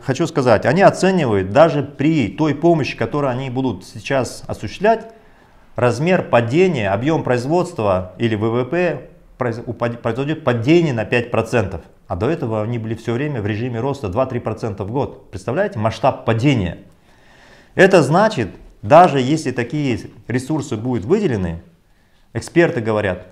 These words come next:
англичане потеряют минимум один миллион рабочих мест. То есть люди будут выброшены, уволены, сокращены. И теперь что, как, какие действия предпринимает в этой связи правительство Англии?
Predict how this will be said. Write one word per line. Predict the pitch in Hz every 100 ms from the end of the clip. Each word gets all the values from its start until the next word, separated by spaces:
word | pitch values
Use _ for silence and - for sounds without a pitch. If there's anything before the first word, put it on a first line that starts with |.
| _ _ _
англичане | - 110 113 165 180 165
потеряют | 117 127 147 143 -
минимум | 104 147 165 156 -
один | 113 110 110 175 170
миллион | 135 113 123 156 156 147 - -
рабочих | 107 98 127 131 123 -
мест. | 117 110 -
То | 131
есть | 131 131
люди | 165 170
будут | 110 135 92
выброшены, | 92 131 104 - 87 87
уволены, | 110 120 151 98 87 85
сокращены. | 113 120 117 139 113 78 - - _ _ _ _ _ _ _ _ _ _
И | 110
теперь | 104 131 220
что, | 208 - 208 196 - - - _ _ _ -
как, | - 123
какие | 135 135 202
действия | 135 143 180 180 139
предпринимает | 113 - 110 117 143 147 139 - _ _ _ _
в | 113
этой | 147 110
связи | - 104 110 147
правительство | 147 110 104 110 - 110
Англии? | 104 90 80